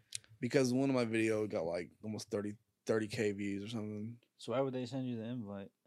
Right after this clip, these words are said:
Speaker 1: 'Cause if a video gets noticed, it's kinda like, "Okay, you're bringing us business, you're bringing us revenue, you're bringing us views."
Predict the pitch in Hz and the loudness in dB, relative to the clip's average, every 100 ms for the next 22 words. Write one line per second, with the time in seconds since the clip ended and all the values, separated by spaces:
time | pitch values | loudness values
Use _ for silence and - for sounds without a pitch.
0 | _ _ _ - 131 110 101 135 139 95 | _ _ _ -12 -8 -6 -4 -2 -2 -4
1 | - 92 92 - - - - - 98 - | -6 -8 -8 -8 -12 -12 -10 -10 -10 -12
2 | - - 127 131 98 101 - _ _ _ | -14 -4 -4 -2 -6 -8 -10 _ _ _
3 | _ _ _ _ _ _ - 135 143 143 | _ _ _ _ _ _ 0 2 4 4
4 | 117 107 107 95 67 - 107 120 117 104 | 2 0 -2 -2 -4 -6 0 0 0 0
5 | 92 92 90 87 90 87 - 78 - - | -2 -2 -6 -6 -6 -8 -10 -12 -12 -12
6 | - | -12